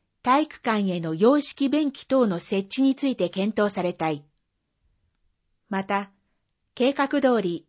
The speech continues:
冷暖房設備の設置に努めることに加え、適切に熱中症対策を講じるほか、暖房利用時において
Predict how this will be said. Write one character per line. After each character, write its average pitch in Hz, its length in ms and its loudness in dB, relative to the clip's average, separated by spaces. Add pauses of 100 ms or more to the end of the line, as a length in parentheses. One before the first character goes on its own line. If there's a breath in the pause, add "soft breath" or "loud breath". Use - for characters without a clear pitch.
(160)
冷 254 220 4
暖 311 220 2
房 302 180 0
設 302 280 -4
備 214 120 -4
の 170 100 -6
設 190 380 -6
置 233 40 2
に 233 120 2
努 285 260 -2
め 311 100 2
る 254 100 2
こ 196 120 -4
と 214 120 0
に 185 140 -2
加 170 300 -2
え、 175 140 -8 (640)
適 214 240 -4
切 254 280 0
に 214 340 -2
熱 202 240 -2
中 302 220 2
症 302 200 0
対 294 220 -2
策 208 300 -4
を 160 100 -2
講 196 240 -2
じ 202 140 -4
る 185 100 -2
ほ 165 140 -10
か、 165 240 -6 (1000)
暖 254 260 0
房 294 200 2
利 254 160 4
用 311 160 4
時 226 140 -2
に 196 120 2
お 202 100 4
い 185 60 -2
て 160 300 -6